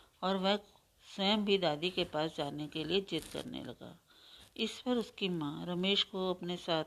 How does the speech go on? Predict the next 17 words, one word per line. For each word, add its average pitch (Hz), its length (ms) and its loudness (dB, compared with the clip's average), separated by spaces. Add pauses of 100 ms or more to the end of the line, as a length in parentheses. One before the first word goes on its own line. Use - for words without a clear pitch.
(160)
लेकर 160 380 -4 (540)
गांव 196 300 4
चली 190 320 -2
गई। 175 280 -4 (460)
जब 214 180 8
वह 240 100 6
कुछ 226 380 2
दिन 185 260 0
बाद 156 260 -4
स्कूल 214 440 2
पहुंचा 151 520 -2 (440)
तो 190 80 -6
वहाँ 180 420 0 (840)
प्रधानाचार्य 180 760 4
ने 165 120 0
उन 170 220 -2
सभी 220 420 4